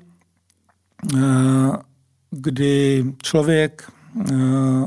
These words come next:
řeší problém toho, co vlastně, nebo čemu vlastně se má v těch následujících týdnech a měsících, nebo vůbec jakoby v nějaký profesní kariéře, co má dělat, čemu se má věnovat, co je důležitý, co je použitelný, udržitelný,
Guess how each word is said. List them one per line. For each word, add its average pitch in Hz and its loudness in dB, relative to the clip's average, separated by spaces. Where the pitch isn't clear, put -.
řeší 135 -2
problém 139 0
toho, 135 2
co 185 0
vlastně, 139 -2
nebo 135 0
čemu 196 2
vlastně 139 -4
se - -2
má 131 2
v - -14
těch 151 -6
následujících 135 -6
týdnech 131 -4
a - -2
měsících, 123 -4
nebo 117 -6
vůbec 131 -6
jakoby 123 -6
v 110 -2
nějaký 120 -4
profesní 123 -4
kariéře, 123 -2
co - -2
má 170 4
dělat, 139 0
čemu 135 -6
se 139 -6
má 139 0
věnovat, 123 2
co - -6
je 123 0
důležitý, 151 -2
co - -2
je 123 2
použitelný, 143 0
udržitelný, 131 0